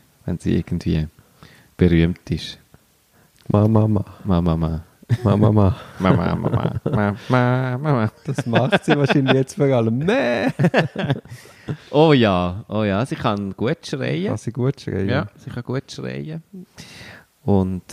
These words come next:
Speaker 2: Schreit sie denn viel?
Speaker 1: Hey, keine Ahnung. Also
Speaker 2: Aha.
Speaker 1: von mir aus gesehen ist immer, wenn sie
Speaker 2: Wahrscheinlich schon.
Speaker 1: schreit, ist es einmal zu viel. Also,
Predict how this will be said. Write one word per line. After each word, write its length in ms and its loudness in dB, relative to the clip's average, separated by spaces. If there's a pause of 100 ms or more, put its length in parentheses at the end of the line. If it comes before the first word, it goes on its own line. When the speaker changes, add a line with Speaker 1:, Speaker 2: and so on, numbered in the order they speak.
Speaker 2:
Schreit 340 4
sie 100 -12
denn 200 2
viel? 440 2 (920)
Speaker 1:
Hey, 240 -10
keine 420 -2
Ahnung. 380 -2 (140)
Also 260 2
Speaker 2:
Aha. 220 4
Speaker 1:
von 120 6
mir 220 2
aus 160 0
gesehen 340 2
ist 160 -8
immer, 200 -4
wenn 60 2
sie 60 -2
Speaker 2:
Wahrscheinlich 400 2
schon. 140 6
Speaker 1:
schreit, 260 4
ist 220 -6
es 100 -12
einmal 460 -2
zu 160 -16
viel. 120 -8
Also, 320 -2